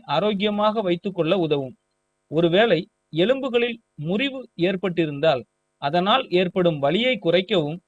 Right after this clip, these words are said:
விரைவில் குணமாக்கவும் இது பெரிதும்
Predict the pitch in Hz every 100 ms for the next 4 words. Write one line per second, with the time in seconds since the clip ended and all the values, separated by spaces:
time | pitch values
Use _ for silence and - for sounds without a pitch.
0 | _ _ _ - 143 185 269 254 262 -
1 | 151 170 214 240 208 180 139 185 - _
2 | _ 185 170 - 170 240 254